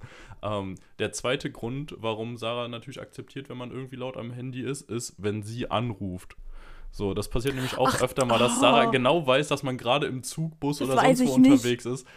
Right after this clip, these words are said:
Speaker 1: äh, und Sarah dann so
Speaker 2: Lulu, ich
Speaker 1: anruft.
Speaker 2: track dich nicht, keine
Speaker 1: Doch,
Speaker 2: Sorge.
Speaker 1: das war schon, das war schon
Speaker 2: Nein.
Speaker 1: zweimal im I C E und jetzt letztes Mal im T G W auch.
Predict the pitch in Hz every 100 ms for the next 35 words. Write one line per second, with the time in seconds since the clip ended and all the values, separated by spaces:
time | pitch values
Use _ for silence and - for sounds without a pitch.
0 | - - 131 127 135 139 131 127 262 294
1 | 175 160 135 254 - 247 - 220 226 277
2 | 262 269 233 233 226 190 190 123 - 135
3 | 151 147 147 - - 123 131 262 269 359
4 | 370 254 156 147 160 - 143 113 156 147
5 | 147 139 139 147 135 127 127 147 139 131
6 | 117 95 117